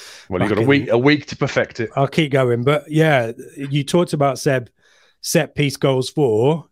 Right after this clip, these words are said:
Speaker 2: Do you wanna scare everyone, given we've got such a good set piece record at the moment with home record set pieces wise?
Speaker 1: Yeah, no goals conceded from a set piece. So, like we said, Mousinho, who's moved on to, to, to, to Pompey,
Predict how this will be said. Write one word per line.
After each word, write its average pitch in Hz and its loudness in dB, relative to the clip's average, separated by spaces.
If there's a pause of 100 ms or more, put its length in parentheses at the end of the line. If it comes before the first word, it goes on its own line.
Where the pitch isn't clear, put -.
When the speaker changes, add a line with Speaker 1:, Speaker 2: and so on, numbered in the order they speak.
(100)
Speaker 2:
Do 135 -2
you - 4
wanna 131 2
scare 135 0
everyone, 123 -2
given 123 -2
we've 123 -2
got 117 -4
such 120 -8
a 120 -12
good 117 -6
set 131 -8
piece 123 -4
record 123 -6
at 117 -6
the 117 -6
moment 123 -2
with 117 -4 (460)
home 139 2
record 139 0
set - -4
pieces 147 -2
wise? 156 0
Speaker 1:
Yeah, 151 2
no 139 0
goals 139 2
conceded 143 -2
from 139 -2
a - -2
set - 0
piece. 165 2
So, 131 2
like 131 2
we 147 -2
said, 117 0
Mousinho, 131 0
who's 123 -2
moved 127 0
on 120 2
to, 117 2
to, 107 -2
to, 104 -4 (120)
to 110 0
Pompey, 127 0